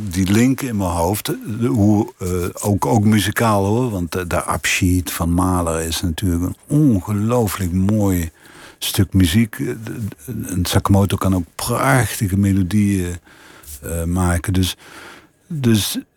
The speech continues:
als die twee films met elkaar, met elkaar praten, dan, dan komen er ideeën die inspirerend zijn van de een, komen in de andere terecht. En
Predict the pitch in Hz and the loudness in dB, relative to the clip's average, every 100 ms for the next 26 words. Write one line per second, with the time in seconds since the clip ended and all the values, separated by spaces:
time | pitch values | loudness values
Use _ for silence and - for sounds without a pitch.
0 | _ _ - 170 - - _ _ - 120 | _ _ -20 -18 -20 -20 _ _ -2 0
1 | - 127 - 127 113 143 131 113 117 101 | 0 0 2 2 2 2 2 2 0 -2
2 | 104 143 151 135 120 110 110 104 - 104 | 0 0 2 2 2 0 0 -2 0 -2
3 | - 139 143 107 85 85 - _ _ _ | 0 0 2 0 -2 -8 -12 _ _ _
4 | _ _ _ - 104 107 110 120 - 120 | _ _ _ -4 2 4 2 0 -6 -2
5 | 98 - 123 113 107 113 123 101 135 139 | 0 2 2 2 2 2 0 2 2 4
6 | 127 107 101 - _ _ _ _ _ _ | 2 2 -2 -6 _ _ _ _ _ _
7 | _ 110 123 117 - 110 120 113 101 113 | _ -2 0 0 -2 0 2 2 -2 -4
8 | 98 104 107 117 131 127 117 101 - 107 | -2 -2 -2 0 2 4 2 -4 -2 0
9 | 107 98 98 78 127 117 110 101 85 80 | 0 0 -2 0 0 0 -2 -4 -4 -4
10 | 92 - 226 113 | -6 -10 -4 -2